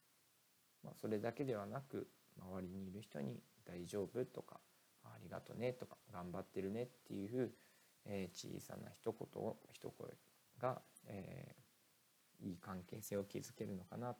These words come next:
ていうのも思いましたので、えー、ぜひですね、皆さんも参考にしてください。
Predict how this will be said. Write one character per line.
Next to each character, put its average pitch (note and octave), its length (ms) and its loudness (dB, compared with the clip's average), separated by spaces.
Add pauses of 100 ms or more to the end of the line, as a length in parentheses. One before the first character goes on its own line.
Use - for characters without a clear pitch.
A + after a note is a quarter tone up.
て - 80 -4
い G2 40 0
う G#2 80 -2
の G2 100 0
も - 200 -6
思 F#2 120 -8
い F2+ 60 -4
ま F#2 160 -6
し - 100 -16
た - 80 -16
の - 60 -14 (120)
で、 F2+ 180 -2 (580)
え G2 160 6
ー、 - 20 2
ぜ G2+ 140 6
ひ - 180 2
で - 120 -4
す - 100 -2
ね、 F2+ 300 -8
皆 F#2 240 4
さ - 120 -6
ん G2 160 -10
も - 140 -8 (240)
参 F2 240 -6
考 F#2+ 180 0
に F2+ 120 -4
し - 60 -14
て - 60 -12
く - 100 -10
だ - 120 -8
さ - 120 0
い。 - 100 -4